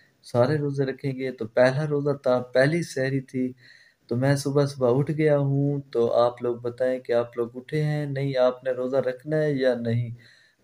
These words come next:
तो काफ़ी सारे मुझे लोग कह रहे थे कि "काशिफ भाई, हम रोज़ा नहीं रख रहे।" ये कौन सा रोज़ा है जो हमें सुबह दस बजे बता रहे हैं?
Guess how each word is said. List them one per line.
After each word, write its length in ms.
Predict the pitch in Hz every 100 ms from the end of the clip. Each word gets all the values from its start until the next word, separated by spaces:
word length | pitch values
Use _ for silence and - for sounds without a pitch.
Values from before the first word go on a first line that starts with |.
| -
तो 600 | 113 110 113 113 110 -
काफ़ी 280 | 127 139 156
सारे 200 | 160 156
मुझे 240 | 151 147
लोग 280 | 139 143 143
कह 140 | 143
रहे 100 | 143
थे 140 | 147 170
कि 60 |
"काशिफ 420 | 156 - 120 120 139
भाई, 160 | 156
हम 180 | 151 139
रोज़ा 320 | 120 127 151
नहीं 260 | 139 151 156
रख 260 | 123 113 -
रहे।" 140 | 117
ये 180 | 113 147
कौन 280 | 147 151 127
सा 160 | - 113
रोज़ा 240 | 113 120
है 80 | 120
जो 120 | 135
हमें 120 | 143
सुबह 440 | 147 170 170 156 160
दस 140 | 160 156
बजे 100 | 139
बता 400 | - 110 - 110
रहे 160 | 107
हैं? 80 | 110